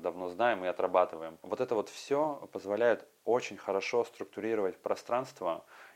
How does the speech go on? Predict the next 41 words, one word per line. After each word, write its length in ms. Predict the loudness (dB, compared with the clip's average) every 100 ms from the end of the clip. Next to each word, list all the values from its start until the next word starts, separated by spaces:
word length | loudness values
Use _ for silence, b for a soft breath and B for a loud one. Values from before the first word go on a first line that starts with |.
| -18
и 40 |
структурировать 680 | -14 -14 -4 2 4 2 -2
людей, 220 | -4 -4
которые 340 | -4 -2 -4 -4
на 60 |
нем 180 | -6 -6
работают, 500 | -4 0 -2 -2 -10 -6
для 340 | 2 6 6
решения 680 | 4 -2 -6 -4 -4 -4 -4 -10 -8
чаще 220 | -6 -6
всего 320 | -8 -4 -4
каких-то 360 | -4 -10 -12 -12
нестандартных, 560 | -14 -8 -4 -4 -4 -10
сложных 280 | -8 -8 -6
задач. 360 | -4 -4 -4 -10 -6
Но 100 | -2
такая 320 | 4 6 4
с-, 200 | 2 -10
структура, 640 | -10 -12 -6 0 2 2 -2
и 300 | -10 -8 -6 -6
вот 200 | -6 -8
что, 340 | -2 0 0 -4
что 180 | -8 -2
было 220 | 2 4
классного 600 | 6 6 4 0 0 0 -6 -12
в, 240 | -12 -12 -8
в 240 | 0 2 2
моей 280 | 0 -4 -6
команде, 580 | -4 -2 -2 -4 -8 -8 _ b b -16
у 80 | -12
меня 260 | -6 0 0
была 320 | 2 0 0
вот 180 | -6 -8
как 80 | -6
раз 160 | -4
на 60 | -4
Фанфесте, 400 | -6 -4 -4 -4
наверное, 280 | -6 -4 -4
это 100 | -6
была 200 | -2 0
самая, 420 | 0 -4 -4 -8